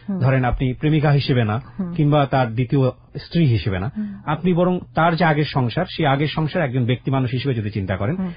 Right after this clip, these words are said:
Speaker 2: সেই জায়গাটা থেকে আপনার কি বলার আছে?
Speaker 1: না, এটা আমি, আহ, যেটা বুঝি সেটা হলো যে আমি যদি মেনে না নিই, ত্যাগ, আমি যদি ত্যাগ না করি, আপনি সুখী হবেন না।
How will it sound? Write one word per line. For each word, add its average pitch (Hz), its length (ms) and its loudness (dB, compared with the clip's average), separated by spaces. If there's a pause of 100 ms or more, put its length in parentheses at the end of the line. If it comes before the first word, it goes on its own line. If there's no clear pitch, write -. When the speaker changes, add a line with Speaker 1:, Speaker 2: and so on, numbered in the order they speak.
(120)
Speaker 2:
সেই 175 180 2
জায়গাটা 185 240 2
থেকে 160 180 0
আপনার 131 200 0
কি 143 160 -2
বলার 95 240 -2
আছে? 82 200 -8 (380)
Speaker 1:
না, 214 180 -2
এটা 269 300 2
আমি, 262 360 4
আহ, 220 400 0
যেটা 202 220 0
বুঝি 202 420 0 (100)
সেটা 214 180 0
হলো 214 180 2
যে 208 180 2
আমি 214 320 4
যদি 202 240 2
মেনে 202 240 6
না 190 160 2
নিই, 185 260 -2 (220)
ত্যাগ, 233 260 4 (600)
আমি 226 180 6
যদি 254 220 4
ত্যাগ 226 320 2
না 208 120 4
করি, 185 300 -4 (100)
আপনি 233 220 4
সুখী 208 280 0
হবেন 185 200 0
না। - 300 -8